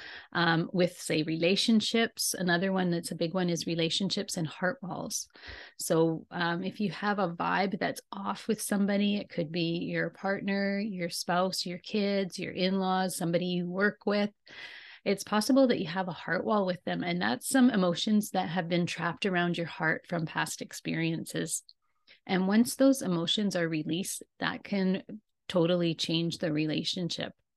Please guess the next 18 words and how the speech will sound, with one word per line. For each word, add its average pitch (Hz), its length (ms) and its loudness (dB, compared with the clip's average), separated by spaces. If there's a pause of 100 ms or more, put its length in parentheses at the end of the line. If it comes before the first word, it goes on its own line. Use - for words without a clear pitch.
(600)
So, 208 340 2 (320)
and 196 280 2
whether 170 240 4
it's, 165 240 -2
like 170 220 0
I 180 40 -4
say, 180 240 2
food 220 400 4
or 170 220 4
with 180 180 -2
relationship 185 600 2
with 220 180 0
your 185 120 0
body, 190 640 2
if 208 160 -2
you're 165 100 -2
trying 175 340 0
to 175 80 -4